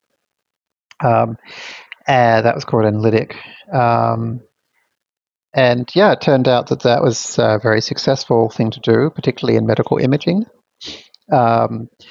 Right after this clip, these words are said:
but one of the problems was that in a startup, there's only kind of so much you can do. Um, and I wanted to kind of do a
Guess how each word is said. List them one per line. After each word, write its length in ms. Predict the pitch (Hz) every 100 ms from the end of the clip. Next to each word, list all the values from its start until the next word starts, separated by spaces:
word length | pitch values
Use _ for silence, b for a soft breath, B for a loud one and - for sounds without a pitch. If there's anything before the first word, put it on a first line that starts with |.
| B -
but 100 | 151
one 140 | 185
of 40 | 156
the 80 |
problems 600 | - 151 143 143 135 - -
was 460 | 131 127 127 -
that 160 | - -
in 100 | 151
a 80 | 123
startup, 560 | - - 123 127 120 -
there's 240 | 120 - - -
only 460 | 131 131 127 123
kind 200 | 120 117
of 80 | 113
so 220 | - 123
much 280 | 113 117 -
you 100 | 120
can 260 | - 113 113
do. 500 | - 110 120 156 170 _ _ _
Um, 600 | 147 127 120 120 117 117 120 b b b _ -
and 240 | 131 117
I 80 | 113
wanted 280 | 117 120 117
to 100 | -
kind 180 | - 113
of 80 | -
do 160 | -
a 100 | 113